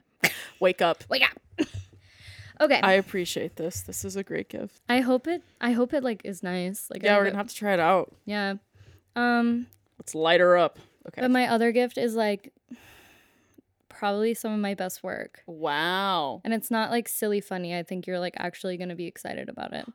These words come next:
Speaker 2: Wow.
Speaker 1: I pride myself on being a terrible gift giver,
Speaker 2: Yeah.
Speaker 1: so I don't give a lot of, like, Christmas presents.
Speaker 2: Mm-hmm.
Speaker 1: I think I killed it with this one this
Speaker 2: Okay,
Speaker 1: year.
Speaker 2: work. Hey, I love, I
Speaker 1: <laughs>
Speaker 2: love, um, the confidence in a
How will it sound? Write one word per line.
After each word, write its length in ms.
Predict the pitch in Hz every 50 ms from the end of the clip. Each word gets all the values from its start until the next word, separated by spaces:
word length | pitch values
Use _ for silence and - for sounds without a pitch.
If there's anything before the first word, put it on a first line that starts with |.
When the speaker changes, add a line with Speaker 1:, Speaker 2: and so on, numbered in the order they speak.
| _ _ _
Speaker 2:
Wow. 1040 | - 127 131 139 139 143 143 147 151 156 160 165 165 165 165 165 165 160 156 147 139
Speaker 1:
I 80 | 220 233
pride 280 | 226 - 254 254 277
myself 420 | 277 302 294 277 - 269 269 254 -
on 160 | 240 233 226
being 300 | 208 226 226 226 220 208
a 140 | 196 180 170 190 202 - _ _
terrible 340 | - - 226 226 208 190 185
gift 280 | 170 - 214 214 -
giver, 380 | - 190 165 165 175 170 170 175
Speaker 2:
Yeah. 240 | 180 160 196 220 190
Speaker 1:
so 180 | 147 147 180
I 80 | 196 196
don't 160 | 190 208 214
give 160 | 208 233 214
a 40 | 202
lot 180 | 202 190 196 185
of, 120 | 185 175
like, 300 | 175 170 170 165 - - -
Christmas 420 | - 202 185 - - 214 208 -
presents. 600 | - 233 220 214 220 226 226 233 233 233 - -
Speaker 2:
Mm-hmm. 260 | 196 190 180 170 170 170 - _ _ _ _ _ -
Speaker 1:
I 60 | 208
think 180 | 214 233 254 269
I 100 | 277 262
killed 240 | - - 240 208
it 80 | 202 -
with 120 | - 175
this 200 | 165 180 175 -
one 140 | 180 175 170
this 140 | 175 175 196
Speaker 2:
Okay, 260 | - - 180 147 151 175
Speaker 1:
year. 60 | 175
Speaker 2:
work. 800 | 214 240 285 285 285 294 294 302 302 302 311 320 - _ - _ _ _ _ _ _ _ _ - - -
Hey, 120 | - - 180
I 40 | 359
love, 340 | 330 190 196 202 381 - -
I 160 | 330 190 185 185
Speaker 1:
<laughs> 0 |
Speaker 2:
love, 440 | 180 185 180 185 190 - - - -
um, 360 | - 190 175 175 165 170 175 160
the 100 | 180 175
confidence 840 | - - 170 156 147 - - - 120 107 113 - - - - - - _ _ _ _ _ _ _ _ _ _ _ _ _ _
in 340 | 185 165 160 147 147 139 -
a 220 | - - - -